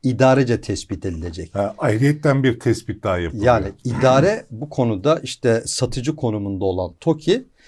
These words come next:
Speaker 1: e, bir fiyat artışı yapacak. Elbette bu fiyat artışını yaparken de memur zam oranını dikkate alacak.
Speaker 2: Hmm.
Speaker 1: Ama memur zam oranının aynısını mı yansıtacak, daha düşüğünü mü yansıtacak, daha fazlasını mı yansıtacak?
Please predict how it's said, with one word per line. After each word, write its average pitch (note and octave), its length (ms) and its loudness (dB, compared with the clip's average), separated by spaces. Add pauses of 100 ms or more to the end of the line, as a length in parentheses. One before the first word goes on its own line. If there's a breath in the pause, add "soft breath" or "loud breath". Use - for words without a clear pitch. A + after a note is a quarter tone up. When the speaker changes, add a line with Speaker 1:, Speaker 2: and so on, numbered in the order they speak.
(220 soft breath)
Speaker 1:
e, A2 320 0
bir D3+ 100 -2
fiyat D3+ 560 2
artışı A2 460 -2
yapacak. C3 580 -2 (120)
Elbette C3 520 -2
bu B2+ 80 -8
fiyat C3 360 -2
artışını G#2 520 -2
yaparken A#2 640 0
de F3+ 180 -2
memur B2+ 640 -2
zam B2+ 460 0
oranını B2+ 600 0
dikkate C3 420 0
alacak. G2+ 380 2
Speaker 2:
Hmm. D#2+ 220 -10 (420 loud breath)
Speaker 1:
Ama C3+ 240 4
memur C3 500 0
zam C3+ 360 0
oranının B2+ 680 2
aynısını D3 560 2
mı D3+ 100 2
yansıtacak, A2 920 0
daha A2+ 300 2
düşüğünü A2 380 -4
mü D#3 100 -2
yansıtacak, G#2 800 -2
daha C3 200 6
fazlasını G#2 520 -2
mı F#2+ 80 -4
yansıtacak? C3 680 -2